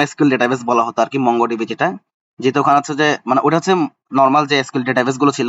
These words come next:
যেগুলো ভালনারেবল, ওগুলোর তুলনায় ওটা ভালোই হচ্ছে সিকিউর ছিল, ঠিক আছে? তো পরে দেখা গেছে ওখানে হচ্ছে ভালনারেবিলিটিটা এসে গেছে, ঠিক আছে? But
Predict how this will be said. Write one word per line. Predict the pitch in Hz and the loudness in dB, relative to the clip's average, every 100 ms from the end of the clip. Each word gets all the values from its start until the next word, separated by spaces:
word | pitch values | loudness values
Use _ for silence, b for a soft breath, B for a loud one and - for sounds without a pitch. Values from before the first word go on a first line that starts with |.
| 135 | -2
যেগুলো | 123 120 120 113 | -2 0 2 0
ভালনারেবল, | 113 117 123 110 127 - b b b | 0 0 -2 -2 -4 -4 b b b
ওগুলোর | 135 156 | 0 0
তুলনায় | 170 165 180 131 | 2 2 2 0
ওটা | 143 | -2
ভালোই | 135 135 135 | 0 0 0
হচ্ছে | 139 156 175 | -2 -4 -6
সিকিউর | 135 139 131 | -4 0 0
ছিল, | - 113 101 - | -2 -6 -6 -6
ঠিক | 151 | -4
আছে? | 156 156 - _ _ - | -2 -2 -6 _ _ -4
তো | 143 | 0
পরে | 147 135 | 2 2
দেখা | 135 | 0
গেছে | 147 151 | 0 0
ওখানে | 156 143 139 | 0 2 2
হচ্ছে | 131 147 | 2 0
ভালনারেবিলিটিটা | 131 120 127 123 - 175 254 b b | 0 2 -2 -4 0 -2 -2 b b
এসে | 131 127 | 0 2
গেছে, | 123 117 | 0 -2
ঠিক | 135 | -4
আছে? | 151 143 | -2 -2
But | 139 | -2